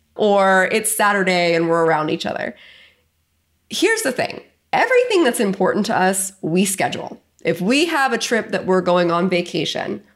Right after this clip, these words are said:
we schedule that. We have a date that we're leaving and a date that we're coming back. When we have work meetings, it's in our calendar. When we've gotta go to the doctor, it's in our calendar. When we spend time with our partner,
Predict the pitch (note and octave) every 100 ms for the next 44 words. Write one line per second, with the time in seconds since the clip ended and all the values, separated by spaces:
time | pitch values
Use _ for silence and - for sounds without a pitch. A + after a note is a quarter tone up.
0 | _ - C#4+ G#4 A#4 A#4+ B3+ E3 - -
1 | - - F3 G3+ F#3 F3+ D#3 D3 F#3+ E3+
2 | - A3+ A3 A3+ A3 G#3+ G#3+ G3 E3+ D#3
3 | E3 D3+ E3+ F3 E3+ - - - - -
4 | - - F3 E3+ F#3+ C4 B3 A#3 F#3+ G3
5 | F#3+ F#3 E3+ - - - - _ _ -
6 | F3 F3+ F#3 G3 G3 - - C#2 - -
7 | - - - - F3 E3+ F3+ F#3 A3 A3+
8 | C4 D4 E4+ E4 A#3+ - G3 G3 G#3+ A#3+
9 | - _ _ _ _ F3+ F3+ F#3+ G3 D4
10 | C4 G#3 E3 E3 - - - _ _ _
11 | _ - F3 F#3+ G3+ G#3+ B3 D4 D4 C#4+
12 | C4 B3 F4+ F4 G4+ F#4